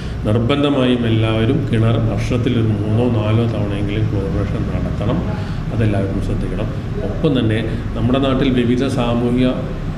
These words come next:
ആഘോഷങ്ങളും ആചാരങ്ങളൊക്കെ നടക്കുന്നത് നമുക്കറിയാം. അപ്പം ഇതിൻ്റെയൊക്കെ ഒരു പ്രധാനപ്പെട്ട ആകർഷണ ഘടകം എന്ന് പറയുന്നത് ഭക്ഷണമാണ്. അതിപ്പോൾ കല്യാണമാണെങ്കിലും മുടികളച്ചിലാണെങ്കിലും അല്ലെങ്കിൽ ഇരുപത്തെട്ടാണെങ്കിലും പിറന്നാളാണെങ്കിലും മൗലൂദാണെങ്കിലും ഇവിടെയൊക്കെ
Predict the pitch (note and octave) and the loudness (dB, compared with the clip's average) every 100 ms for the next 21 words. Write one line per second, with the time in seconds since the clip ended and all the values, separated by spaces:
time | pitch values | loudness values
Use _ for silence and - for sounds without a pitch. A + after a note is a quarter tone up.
0 | - - - - - - - A#2 B2 A#2 | -6 -4 -6 -6 -6 -4 -2 0 0 2
1 | B2 A#2+ A#2 A2 A2+ A#2 A#2 A#2 A2 A2+ | 2 0 2 2 4 4 2 2 2 2
2 | G#2+ G#2+ A2 A2 A2 A2 G#2+ G2+ F2+ E2 | 2 2 0 2 2 2 0 -2 -4 -6
3 | - - - B2+ C#3+ D3+ D#3 - B2+ C3 | -6 -6 0 2 4 2 0 0 0 2
4 | C#3 D3 C#3+ D3 B2+ C3+ C3+ C#3 C3 A#2+ | 0 0 0 2 2 0 0 0 0 0
5 | A#2+ B2+ B2 A#2 A#2 A2 A2+ A2+ A2 A2+ | 2 2 2 0 0 2 4 4 4 2
6 | - - G#2+ G#2 G#2 - - - - - | -2 -2 0 0 -2 -6 -8 -6 -6 -8
7 | - - - B2 A2 A#2+ A2 A2 A#2+ B2 | -8 -6 -4 0 0 2 2 4 4 2
8 | A#2+ A#2 A2+ A2+ A2+ A2 A2 A2+ A2+ A#2 | 2 0 2 2 2 2 2 2 0 0
9 | A2+ A2+ A2 A2 A2 G#2+ A2 G#2 A2 A2+ | 2 2 2 2 0 0 2 0 2 2
10 | A#2 A#2 A#2 A2+ A2 A2 G#2+ G#2+ G#2 A#2 | 2 0 2 2 2 2 0 0 0 2
11 | A2+ A#2+ B2 A2+ A2+ A2 G#2+ G#2 G#2 A2 | 2 2 2 2 2 2 2 0 2 2
12 | A#2 A2+ G#2 G2 - - - - - - | 2 2 2 0 -2 -4 -8 -8 -6 0
13 | B2 D3+ C#3+ C#3+ D3+ G3 | 2 2 2 0 0 0